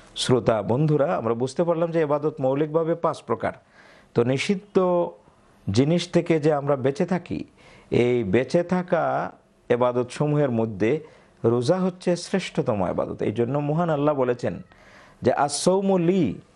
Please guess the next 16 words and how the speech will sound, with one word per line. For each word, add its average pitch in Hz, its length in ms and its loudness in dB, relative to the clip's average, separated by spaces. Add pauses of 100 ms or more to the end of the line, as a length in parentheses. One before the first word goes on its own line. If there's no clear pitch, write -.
(680)
রোজা 147 680 2
আমার 185 420 0
জন্যই 185 380 2
আমার 147 240 0
বন্দারা 110 520 -2
উপবাস 101 480 -2
থাকে, 139 320 -4 (960)
এবং 147 400 2 (840)
পানাহার 123 380 2
থেকে 147 240 0
বেঁচে 131 260 2
থাকে, 151 240 0
যৌনাচার 120 440 2
থেকে 135 200 -2
বেঁচে 120 240 -2
থাকে, 156 340 -2